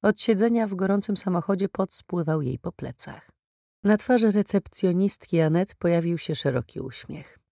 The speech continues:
Nora podejrzewała czasem, że jest zarezerwowany dla korespondentów, którzy prawie nigdy nie igrali z czasem i cierpliwością Anet, zwyczajnie dlatego, że rzadko tu bywali.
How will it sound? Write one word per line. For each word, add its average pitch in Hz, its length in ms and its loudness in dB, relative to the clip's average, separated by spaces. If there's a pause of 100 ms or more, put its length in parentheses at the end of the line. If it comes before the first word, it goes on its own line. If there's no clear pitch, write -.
(340)
Nora 277 300 4
podejrzewała 214 760 4
czasem, 214 440 0
że 180 160 0
jest 170 220 -2
zarezerwowany 170 840 2
dla 160 200 0
korespondentów, 143 1000 -2
którzy 135 280 -6
prawie 151 300 2
nigdy 139 380 0
nie 147 160 0
igrali 135 400 -2
z - 80 -10
czasem 156 380 -2
i 139 60 -4
cierpliwością 131 760 -2
Anet, 117 360 -4 (500)
zwyczajnie 185 480 4
dlatego, 170 460 4
że 147 300 4
rzadko 135 380 -2
tu 151 140 -6
bywali. 127 580 -4